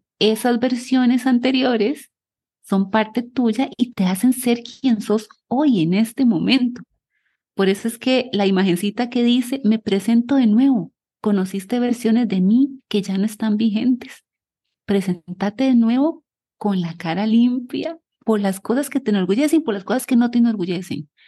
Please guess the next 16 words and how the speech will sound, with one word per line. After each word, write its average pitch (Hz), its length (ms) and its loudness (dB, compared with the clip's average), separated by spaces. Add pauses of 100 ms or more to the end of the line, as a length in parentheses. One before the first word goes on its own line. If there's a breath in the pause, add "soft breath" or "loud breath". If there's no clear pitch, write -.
(300 soft breath)
Bien, 185 680 2 (1000)
porque 190 240 0
es 196 60 0
el 233 180 0
proceso 208 240 0
de 233 60 -8
transformación 202 1040 0
de 220 120 0
la 180 120 -2
vida. 156 360 -4 (520)
Y 190 100 0
soltamos 190 600 -2
culpas, 247 680 -2 (440)
soltamos 185 1000 0 (380)
los 190 320 -2
hubiera, 233 580 0